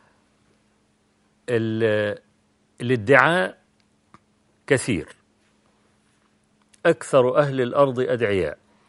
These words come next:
وهذا ليس كلامي. قال الله عز وجل: "وما أكثر الناس ولو حرصت بمؤمنين، بل أكثرهم لا يعقلون".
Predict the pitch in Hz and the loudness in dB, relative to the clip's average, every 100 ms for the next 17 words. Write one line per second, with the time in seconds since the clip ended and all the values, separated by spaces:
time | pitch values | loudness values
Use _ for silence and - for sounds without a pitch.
0 | _ 107 117 120 139 - 135 147 139 92 | _ -6 -2 0 0 -4 -6 -2 -2 -4
1 | 69 _ _ _ _ _ _ _ _ _ | -8 _ _ _ _ _ _ _ _ _
2 | _ _ _ _ _ _ _ _ _ 135 | _ _ _ _ _ _ _ _ _ 2
3 | 131 110 107 110 104 98 90 92 104 123 | 4 2 0 0 0 -2 -2 0 0 0
4 | 131 - _ _ 104 101 101 101 151 - | -4 -16 _ _ -6 -2 -2 -2 -6 -6
5 | - 120 107 101 123 131 113 113 104 110 | -6 -4 -4 -4 -2 -2 -4 -4 0 2
6 | 135 123 104 - 107 135 - - _ - | 2 0 -4 -4 0 0 -2 -10 _ -2
7 | 107 107 110 135 131 135 143 143 73 73 | -2 -2 -2 -4 -6 -6 -4 -6 -8 -16
8 | _ _ _ _ _ _ _ _ _ _ | _ _ _ _ _ _ _ _ _ _
9 | - _ _ _ _ - 147 165 147 - | -20 _ _ _ _ 2 6 6 2 -4
10 | 123 - - 160 156 131 139 120 127 147 | -6 -2 2 2 2 -4 -6 0 4 6
11 | 139 127 107 - 123 117 95 71 | 4 0 -2 -2 0 0 -2 -6